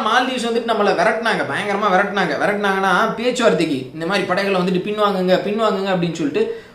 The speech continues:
ஃபோர்ஸ் பண்ணாங்க. "இருபத்தி நான்கு மணி நேரத்துல வந்துட்டு நீங்க படைகளை பின்வாங்கணும்" அப்படின்லாம் வந்துட்டு சொன்னாங்க.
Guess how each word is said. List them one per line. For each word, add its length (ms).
ஃபோர்ஸ் 320
பண்ணாங்க. 260
"இருபத்தி 340
நான்கு 240
மணி 200
நேரத்துல 260
வந்துட்டு 140
நீங்க 160
படைகளை 360
பின்வாங்கணும்" 500
அப்படின்லாம் 260
வந்துட்டு 220
சொன்னாங்க. 360